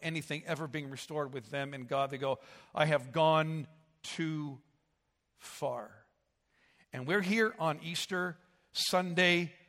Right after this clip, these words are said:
morning to tell you, you think that's hopeless. The creator of the universe, who took on a human body named Jesus, who lived thirty-three years, is laying dead in a tomb,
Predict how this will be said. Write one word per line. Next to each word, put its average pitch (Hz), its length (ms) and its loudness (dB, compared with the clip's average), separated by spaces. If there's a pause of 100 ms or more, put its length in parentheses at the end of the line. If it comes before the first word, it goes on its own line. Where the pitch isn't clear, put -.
(140)
morning 143 580 0 (260)
to - 80 -16
tell 185 260 4
you, 135 360 -4 (320)
you 165 120 -4
think 185 240 -2
that's - 300 6
hopeless. 131 580 -6 (260)
The 147 160 0
creator 208 960 4
of 170 160 2
the 151 120 -2
universe, 139 1200 -2 (520)
who 175 160 -2
took 233 340 2
on 190 160 8
a 165 60 4
human 196 440 -4
body 156 480 6 (220)
named 160 400 2 (140)
Jesus, 143 560 -4
who 170 100 -6
lived 190 280 4
thirty-three 170 320 -2
years, 170 320 0
is 160 180 -4
laying 147 500 0
dead 208 480 12 (220)
in 170 100 0
a 151 60 2
tomb, 196 580 0